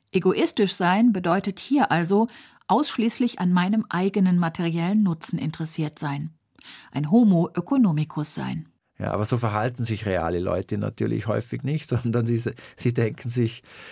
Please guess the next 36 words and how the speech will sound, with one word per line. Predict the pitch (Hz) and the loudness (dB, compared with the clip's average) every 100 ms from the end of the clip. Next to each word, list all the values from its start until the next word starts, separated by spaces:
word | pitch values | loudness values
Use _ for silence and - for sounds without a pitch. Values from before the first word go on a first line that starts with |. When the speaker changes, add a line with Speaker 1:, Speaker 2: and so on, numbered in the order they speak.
| - - - | -18 -12 0
Speaker 2:
„Dem | 123 120 | 0 2
zeige | 123 113 127 | 0 0 -2
ich's | 123 | -2
jetzt“, | 139 135 127 117 | 0 0 0 -2
und | 120 120 - - _ | -2 -4 -10 -20 _
lehnen | 117 110 110 113 104 | -2 0 2 0 -2
ab. | - 80 _ - - | -4 -6 _ -20 -12
Und | 95 - 101 | -10 -4 -2
dann | 104 95 - _ | -2 -6 -12 _
bestrafen | 123 120 104 101 110 107 | -6 -2 -2 -2 -4 -8
sie | 101 | -6
mich | 90 76 | -6 -8
sozusagen | - 80 - - 80 85 | -10 -10 -10 -10 -8 -8
auf | - | -10
diese | - - - | -12 -10 -8
Art | 107 - | -8 -10
und | 85 | -10
Weise. | - - - - _ _ - | -8 -10 -12 -14 _ _ -2
Speaker 1:
Und | 285 | 0
beide | 196 170 170 | 2 2 0
bekommen | 196 214 226 277 202 | -4 0 4 6 6
nichts. | - - - - _ _ - | 4 -6 -12 -12 _ _ -4
Aber | 190 175 | -2 -2
Spieler | - 175 160 - | -2 0 0 2
A | 151 190 262 - - | 4 4 2 -8 -10
hat | - 262 | -4 -2
einen | 269 330 262 | -2 0 0
Denkzettel | 180 - - 151 151 143 180 | -2 -6 -4 -2 -2 -6 -10
für | - 180 | -8 -2
den | 175 | -2
unfairen | 185 175 - 175 214 220 | 0 0 0 -2 0 -2
Vorschlag. | 202 160 - 165 - _ _ | -2 -4 -6 -8 -12 _ _
Speaker 2:
Für | 107 | -6
ein | 95 | -2
unkooperatives | 98 101 123 90 95 82 - 85 85 - | 0 0 0 0 -2 -2 -2 -6 -6 -6
Verhalten. | 85 78 - - - | -4 -4 -6 -10 -14